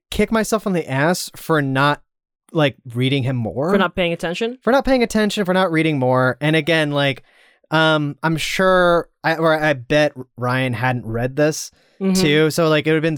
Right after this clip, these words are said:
Speaker 1: cool for him to, like, kind of get that kind of peek. And I don't know if he's really that, if he was ever really that interested in, like, art criticism or whatever, but
Speaker 2: Mm, meh, he was a bit of an enigma.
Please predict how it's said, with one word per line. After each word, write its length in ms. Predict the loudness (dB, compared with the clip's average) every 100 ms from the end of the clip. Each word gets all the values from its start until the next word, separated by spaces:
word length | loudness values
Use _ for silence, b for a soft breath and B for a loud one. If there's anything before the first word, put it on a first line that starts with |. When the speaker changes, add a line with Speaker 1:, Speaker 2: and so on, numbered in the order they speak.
| -4
Speaker 1:
cool 260 | 0 0
for 140 | 2 0
him 180 | 0 -2
to, 100 | -2
like, 160 | -2
kind 120 | -2
of 60 | -2
get 160 | -2 -2
that 140 | -2
kind 140 | -2 -4
of 100 | -4
peek. 280 | -6 -4
And 260 | -6 -6 -8 -6
I 40 |
don't 120 | -2
know 60 | 0
if 60 | 0
he's 160 | 0
really 220 | 0 0
that, 200 | 0 -2 -4
if 140 | -8
he 40 | -6
was 140 | -2
ever 180 | 0 0
really 200 | 0 0
that 160 | -2
interested 460 | -4 -6 -6 -6 -6
in, 180 | -6 -6
like, 200 | -10 -12
art 160 | -12 -14
criticism 560 | -10 -10 -6 -8 -6 -4
or 0 |
whatever, 240 | -4 -4
but 160 | -4 2
Speaker 2:
Mm, 380 | 2 2 0 -4
meh, 300 | -2 0 0
he 260 | -2 0
was 140 | 0 2
a 40 |
bit 140 | 0
of 60 | 0
an 100 | -2
enigma. 560 | -4 -6 -6 -6 -8